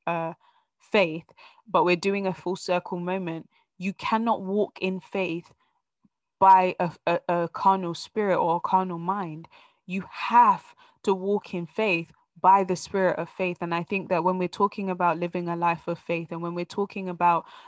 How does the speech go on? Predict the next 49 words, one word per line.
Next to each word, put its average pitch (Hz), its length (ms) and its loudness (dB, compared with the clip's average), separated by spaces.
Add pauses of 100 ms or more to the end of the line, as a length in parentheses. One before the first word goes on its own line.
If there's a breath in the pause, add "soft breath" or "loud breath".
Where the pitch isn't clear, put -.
uh, 165 360 0 (120)
growing 185 480 2
in 175 140 -4
faith 170 380 -6
and, 170 260 -10 (260 loud breath)
and 175 140 -4
all 214 240 2
of 190 120 -2
these 185 180 -8
kind 180 260 -4
of 175 100 -4
things, 190 280 -6
I 170 100 -4
think 180 220 -10
one 196 180 4
of 214 100 -6
the 196 100 -2
things 180 280 -10
that 175 140 -4
we 175 120 -10
don't 165 260 -4
realize 175 500 -4
is 170 120 -12
that 165 160 -4
we 175 120 -10
have - 380 0
to 175 220 -6 (260 loud breath)
have 202 340 2
the 196 80 -2
spirit 180 420 -4
of 170 80 -6
faith 175 440 -6 (300)
to 208 140 -4
do 180 200 -6 (180)
any 233 320 2
of 202 120 -4
the 196 100 -6
things 185 300 -8
that 170 140 0
we've 180 140 -6
spoken 190 420 -4
about 170 300 -2
in 175 100 -6
our 170 100 2
previous, 180 520 -10
what, 165 180 -6
sixteen - 540 -8
episodes. 165 640 -6 (440 loud breath)
In 208 200 0